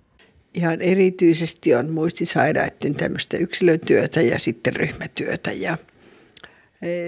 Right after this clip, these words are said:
sillä tavalla se on saamelaisilla muistisairailla, että kun se muistin heikkenee ja kaikki esiriput putoaa – tulee hirveän vaikeita asioita esille.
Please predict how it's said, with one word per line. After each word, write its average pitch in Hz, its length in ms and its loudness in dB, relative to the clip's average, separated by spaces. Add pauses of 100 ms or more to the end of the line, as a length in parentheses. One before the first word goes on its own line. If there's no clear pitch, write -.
sillä 226 300 4
tavalla 160 440 6
se 156 360 4
on 170 320 4 (280)
saamelaisilla 147 920 4
muistisairailla, 156 1040 2
että 165 300 -2
kun 170 200 -4
se 170 120 0
muistin 165 600 0 (1120)
heikkenee 156 580 2
ja 151 100 0
kaikki 170 500 -2 (140)
esiriput 165 920 0 (720)
putoaa – 165 800 -2 (240)
tulee 185 400 4
hirveän 156 480 2
vaikeita - 460 -4
asioita 175 520 -8
esille. 196 480 -4